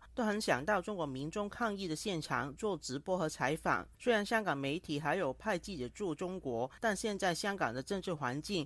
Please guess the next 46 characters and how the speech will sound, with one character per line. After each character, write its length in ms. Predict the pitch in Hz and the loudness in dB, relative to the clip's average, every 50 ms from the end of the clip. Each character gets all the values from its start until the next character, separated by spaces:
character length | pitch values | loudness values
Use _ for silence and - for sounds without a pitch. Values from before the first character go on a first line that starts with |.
| - - | -2 -4
与 140 | 147 175 196 | -4 -4 -2
以 200 | 190 160 131 120 | -2 -4 -4 -4
前 280 | - - 139 135 160 165 | -2 -2 0 0 0 -2
已 100 | 135 127 | -4 -6
经 180 | - 160 165 175 | -4 -4 -4 0
大 220 | - 202 165 156 | 2 2 2 2
不 140 | - - 156 | 2 0 -4
同。 360 | - - 131 117 117 123 147 - - - _ | -4 -2 -2 -2 -2 -4 -8 -10 -14 -12 _
对 160 | - 233 196 | 0 0 2
中 220 | 175 - 214 220 214 | 2 2 0 -2 0
国 180 | - 143 131 | -2 -2 0
维 200 | 123 131 139 165 | 0 0 0 0
权 280 | 180 - - 147 131 160 | -2 -2 0 0 0 0
和 120 | 170 147 | 0 -2
抗 260 | - - 226 220 180 | -2 -2 -2 -2 0
议 140 | 185 185 175 | 0 0 -2
的 80 | 139 147 | -2 -2
新 300 | - - 190 196 196 190 | -2 -4 -4 -4 -4 0
闻 220 | 175 139 117 104 - - - - - - | 0 0 0 0 -4 -10 -18 -20 -16 -10
已 100 | - 147 | -8 -8
经 160 | 143 196 208 | -6 -6 -8
不 160 | 208 - 208 208 | -6 -4 -4 -2
像 220 | - 233 196 165 | 0 0 0 0
以 160 | 143 127 120 | -2 -4 -6
前 260 | 117 - 143 139 156 | -4 -2 -2 -2 -2
一 140 | 170 156 156 | -2 -2 0
样 300 | 175 190 175 156 123 120 - - - | 4 4 4 4 4 0 -6 -12 -14
抢 260 | - - 135 123 117 120 | -6 -2 0 0 0 -2
快 280 | - - 208 165 135 | 0 2 4 4 4
抢 260 | 123 - - 120 113 117 | 2 0 -2 -2 -2 -2
多， 340 | - 165 170 175 180 165 - | -2 0 2 4 2 2 0
媒 160 | - 151 160 165 | -2 -2 -2 0
体 160 | - 190 147 | 0 -2 -4
主 160 | - - 156 | -4 -4 -2
管 200 | 175 185 151 139 | 0 0 0 0
多 160 | - 190 202 208 | -2 -2 -4 -4
选 260 | - - 156 120 123 | -2 -4 -4 -4 -2
择 180 | - 131 143 | -2 -2 -2
只 180 | 156 - - 120 | -2 -2 -6 -6
报 260 | - - 214 185 156 156 | -2 2 2 4 4 4
道 200 | 156 180 156 143 | 4 2 2 2
官 240 | - 185 180 180 190 | 2 2 0 0 0
方 160 | - 202 185 | 0 0 0
的 60 | 156 | 0
消 260 | 147 - 190 175 180 | 0 2 2 2 2
息。 320 | 190 - - 151 131 107 | 2 0 -2 -2 -2 -4